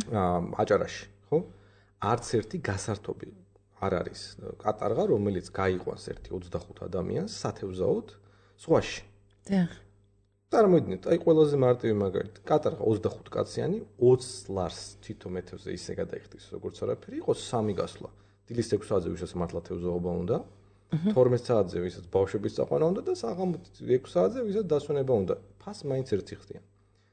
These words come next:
Speaker 1: გადიხარ კატარღით, აქ უკვე გიწვავენ თევზს, აქ იყიდება,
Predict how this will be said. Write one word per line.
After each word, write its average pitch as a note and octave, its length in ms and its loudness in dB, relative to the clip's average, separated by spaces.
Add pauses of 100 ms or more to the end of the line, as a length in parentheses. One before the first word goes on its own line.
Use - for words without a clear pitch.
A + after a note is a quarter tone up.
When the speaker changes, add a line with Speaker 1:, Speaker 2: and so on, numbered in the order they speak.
(160)
Speaker 1:
გადიხარ D#3+ 400 2
კატარღით, G#2 440 -4
აქ D3+ 260 2
უკვე C3 280 -2
გიწვავენ G2 580 -4
თევზს, F#2 380 -6
აქ - 180 -6
იყიდება, G#2 380 -6